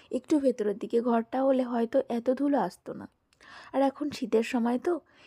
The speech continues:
এমনিতে বৃষ্টি বর্ষা হয় না, রাস্তাটাও খারাপ, ওই জন্য ধুলোর পরিমাণটা বেশি হয়ে গেছে। রাস্তাটা যদি ভালো থাকতো, তাহলে কিন্তু এত ধুলো হতো না। তবে সেই জন্য আমার একটু খাটনিও বেরি-, বেশি হয়েছে,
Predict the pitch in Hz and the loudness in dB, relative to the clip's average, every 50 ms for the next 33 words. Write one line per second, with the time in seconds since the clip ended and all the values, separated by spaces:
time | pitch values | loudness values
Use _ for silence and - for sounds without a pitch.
0 | _ _ - 254 233 247 240 226 - 240 202 214 220 - - - 220 226 220 226 | _ _ -2 0 0 0 -2 -2 -2 -2 -2 -2 -4 -4 -6 -4 -2 0 -2 -2
1 | 226 - - 233 226 233 240 226 226 208 208 208 254 - - - - - - - | -2 -4 -4 -2 -2 -2 -2 -2 -2 -2 -4 -6 -8 -10 -16 -20 -20 -14 -6 -4
2 | 226 220 220 - - 247 233 233 262 269 269 - - - 196 - - - - _ | -4 -4 -4 -4 -6 -6 -4 -2 -2 -4 -4 -4 -6 -4 -4 -4 -6 -8 -8 _
3 | - 226 226 208 - 247 254 269 269 254 240 220 208 202 202 - 220 214 214 - | -6 -4 -4 -4 -6 -4 -2 -2 0 0 0 0 0 0 -2 -2 -4 -4 -2 -4
4 | 226 226 226 - 262 262 - 196 196 - - - 220 226 220 196 180 175 - - | -6 -6 -2 -2 -2 -2 0 -2 -4 -4 -6 -6 -4 -4 -2 -4 -4 -4 -6 -8
5 | - 190 - - - 254 - _ _ - - - - - - 262 247 254 247 - | -10 -12 -12 -16 -16 -18 -20 _ _ -20 -20 -20 -20 -10 -4 -2 0 0 0 -2
6 | - 285 269 294 277 262 277 254 277 262 247 226 220 226 247 - 269 269 262 - | -4 -4 -2 0 0 0 0 -2 -2 -2 0 0 0 0 -2 -2 -4 -6 -8 -6
7 | _ - 370 381 - _ _ _ _ _ - 240 233 233 226 220 220 220 - 214 | _ -8 -8 -8 -10 _ _ _ _ _ -6 -2 0 0 0 0 0 -2 -4 -6
8 | 208 226 226 202 190 - 190 185 - 208 214 226 233 226 226 180 - - 170 180 | -4 -2 0 -2 0 -2 -4 -4 -4 -2 -2 -2 -2 -2 -4 -6 -4 -6 -8 -10
9 | - 220 220 _ _ _ _ _ _ _ _ _ _ _ - - - - - 285 | -10 -12 -14 _ _ _ _ _ _ _ _ _ _ _ -20 -20 -20 -10 -8 -2
10 | 285 311 285 - - 269 247 226 247 247 240 254 254 233 240 247 240 240 - 269 | -2 -2 -2 0 0 0 0 2 0 -2 -2 -2 -2 -2 -2 -4 -4 -2 -2 -4
11 | 262 - 240 208 - - 214 220 226 240 240 226 226 226 226 226 240 247 - 220 | -2 -2 -4 -6 -4 -6 -8 -6 -4 -2 0 0 0 0 0 -2 -4 -4 -2 0
12 | 233 233 233 - 262 254 254 233 226 226 226 - 302 | 0 0 0 0 -2 0 2 2 2 0 -2 -4 -6